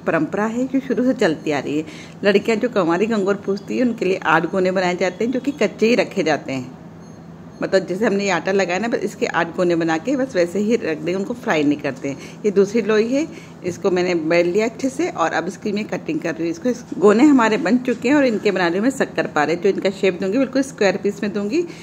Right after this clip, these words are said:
और थोड़े छोटे छोटे काटूंगी ताकि ये अच्छे से fry हो जाए। तो मैंने square piece में इनको काट लिया है, आसपास के किनारे को काट लिया ताकि square पीस अच्छे से निकलने में आ जाए।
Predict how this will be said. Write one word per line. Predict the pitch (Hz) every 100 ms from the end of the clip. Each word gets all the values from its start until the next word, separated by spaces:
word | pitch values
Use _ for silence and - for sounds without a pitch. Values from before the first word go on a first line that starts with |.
| - - 214
और | 214 -
थोड़े | 294 -
छोटे | 285 226
छोटे | 247 214
काटूंगी | 185 180 196
ताकि | 196 190 - 220 220 - - -
ये | 240
अच्छे | - 196 254
से | 240 349 392 -
fry | 214 175 185
हो | 175
जाए। | 143 139 135 - - -
तो | 175
मैंने | 175 180
square | 180 - 196
piece | 208 226 233
में | 220
इनको | 202 196
काट | 190 175 208
लिया | 220
है, | 269 -
आसपास | 180 185 175
के | 190
किनारे | 185 170 156
को | 180
काट | 180 180 190
लिया | 233
ताकि | 214 - 233
square | - 196
पीस | 196 269
अच्छे | 208 - 233
से | 247
निकलने | 175 165 160 160
में | 143
आ |
जाए। | 127 135